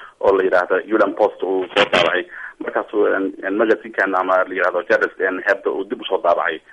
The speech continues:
Kadibna waxaa dhacay cabasho badan oo dadka muslimiinta degan, een, galbeedka ama wadamada galbeedka ay sameeyeen mataqaanaa, een, mudaharaadyo iyo, een, xataa, een, xafiiska laftirkiisa oo, een, journaalkan la weeraray.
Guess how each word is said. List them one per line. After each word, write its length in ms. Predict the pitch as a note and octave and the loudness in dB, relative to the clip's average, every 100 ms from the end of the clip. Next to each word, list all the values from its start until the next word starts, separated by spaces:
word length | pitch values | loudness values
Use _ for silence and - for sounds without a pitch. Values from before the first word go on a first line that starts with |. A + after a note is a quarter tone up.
| - - - | -20 -20 -2
Kadibna 320 | A#2 A#2 A#2 | -2 0 2
waxaa 300 | C3 - G2 - | 2 2 0 4
dhacay 160 | G2+ | 4
cabasho 340 | F#2 F#2+ - A#2+ | 4 2 0 -2
badan 220 | A2+ A2+ | -2 -2
oo 140 | - | -4
dadka 220 | A2+ - G2 | -4 -4 -6
muslimiinta 640 | F#2 F#2+ G#2+ G#2 G2+ G2+ | -6 -6 -4 -2 2 2
degan, 320 | G2+ F2+ F#2 F2+ | 0 -2 -2 -2
een, 380 | F2+ F2 E2+ F2 | -6 -6 -6 -2
galbeedka 500 | F#2 F2+ G2 - E2+ - _ _ | -2 2 0 0 -4 -4 _ _
ama 140 | - F#2+ | -4 4
wadamada 320 | F#2+ A2 G#2 | 4 4 2
galbeedka 460 | F#2+ - G2 - F#2+ | 0 2 0 0 -6
ay 100 | F2+ | -6
sameeyeen 340 | F#2 F#2 F#2 F2+ | -4 0 0 0
mataqaanaa, 540 | F2 - E2+ E2+ F2 | -6 -6 -4 -2 -4
een, 180 | F2 E2+ E2+ E2+ | -4 -6 -10 -10
mudaharaadyo 720 | F2 F2+ F2+ E2+ F2+ F2+ G#2 | -8 -2 0 2 0 0 -4
iyo, 320 | - F#2 F#2+ F#2 - - - | -8 -6 -6 -6 -12 -16 -6
een, 180 | F#2+ F#2+ F#2 - | -2 -2 -2 -8
xataa, 320 | - G2+ G2 D2 F#2 | -2 4 4 2 -4
een, 380 | D#2+ G2+ D2+ - | -4 -2 -4 -8
xafiiska 320 | - C3+ - | -6 -4 0
laftirkiisa 420 | - - G#2+ - F#2+ | 0 -2 -8 -2 2
oo, 280 | F#2 F2+ - - G2 | 2 2 -2 -4 0
een, 320 | F#2 F2+ F2+ - - - | 0 -2 -8 -10 -18 -2
journaalkan 360 | G#2 A2 G2 F2+ | 2 2 2 2
la 80 | |
weeraray. 420 | E2+ E2 E2 E2+ | 4 2 2 -2